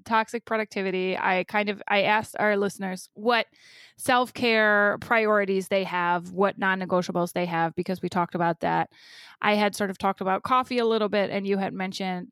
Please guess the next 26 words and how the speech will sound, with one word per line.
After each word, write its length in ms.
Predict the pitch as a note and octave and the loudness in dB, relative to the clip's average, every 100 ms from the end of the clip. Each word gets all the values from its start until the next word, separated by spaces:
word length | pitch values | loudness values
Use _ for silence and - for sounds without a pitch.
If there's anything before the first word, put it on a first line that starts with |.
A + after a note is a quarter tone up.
| - | -6
the 140 | F3 | -4
shower. 580 | E3 B3+ A#3+ A3+ A3+ A3 | -2 2 2 4 4 2
Danielle 460 | G3 F#3 F#3 F#3+ F#3 | 0 -2 0 0 0
said 200 | F#3+ F3 | -6 -6
the 80 | |
same 300 | F3+ F3+ F3 | -6 -6 -6
thing. 540 | F3+ A#3+ A#3+ A#3+ A#3 A#3 _ - - - - - | -4 0 0 0 -2 -6 _ -20 -20 -20 -16 -4
And 140 | A#3+ A3 | -2 2
so 120 | B3+ | 2
I 120 | C#4 | 4
was 120 | C#4+ | 4
interested 680 | B3 B3 A#3+ G#3+ - A3+ G#3 | 2 0 0 -2 -2 -2 -2
in 520 | - G#3+ G#3 G3+ G3+ | -2 0 2 2 2
other 300 | F#3+ G3+ G3+ | 0 0 0
people 480 | F#3+ G3+ G3 F#3 F3+ | -2 -4 0 2 2
and 220 | F3+ F#3 | 0 -2
what 160 | F#3 F#3 _ - | -4 -4 _ 0
they 260 | G3 F#3+ | 2 0
prioritize. 1000 | F3+ G3 F3+ F3 - E3+ D#3+ C#3+ G3 G3 - _ - - | -2 0 0 0 -2 -2 -2 -4 -8 -14 -20 _ -16 0
Coffee 460 | B3 C4 D4+ E4 | 2 2 0 -2
was 320 | D4 B3 A3+ - _ _ - | 2 0 0 -6 _ _ -8
clearly 360 | B3+ B3+ C4 | 0 0 2
the 100 | C#4 | 0
winner 460 | A3+ F#3 F3+ F#3 G3 - | 0 0 0 -4 -6 -8
in 160 | G3 F#3+ | -6 -2
that 280 | F3+ F3 | 0 -2